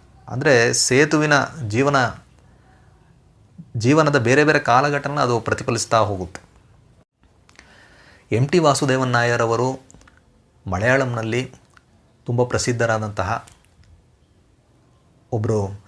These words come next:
ಲೇಖಕರು. ಅಷ್ಟೇ ಅಲ್ಲದೆ ಅವರು ಚಲನಚಿತ್ರಗಳಲ್ಲಿ ಕೂಡ ಸ್ಕ್ರಿಪ್ಟ್ ರೈಟರ್ ಆಗಿ, ಡೈರೆಕ್ಟರ್ ಆಗಿ ಕೆಲಸ ಮಾಡಿದ್ದಾರೆ.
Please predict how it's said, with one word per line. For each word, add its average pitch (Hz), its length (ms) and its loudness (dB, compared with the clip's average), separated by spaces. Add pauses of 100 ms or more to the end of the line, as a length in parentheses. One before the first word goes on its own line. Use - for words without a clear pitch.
ಲೇಖಕರು. 113 560 0 (1000)
ಅಷ್ಟೇ - 240 -2
ಅಲ್ಲದೆ 131 240 2
ಅವರು 123 280 2 (880)
ಚಲನಚಿತ್ರಗಳಲ್ಲಿ 117 720 -4
ಕೂಡ 107 200 -2
ಸ್ಕ್ರಿಪ್ಟ್ 113 420 -4
ರೈಟರ್ 104 280 -2
ಆಗಿ, 98 240 -4
ಡೈರೆಕ್ಟರ್ 98 460 -2
ಆಗಿ 98 140 -6
ಕೆಲಸ 92 240 -8
ಮಾಡಿದ್ದಾರೆ. 92 440 -6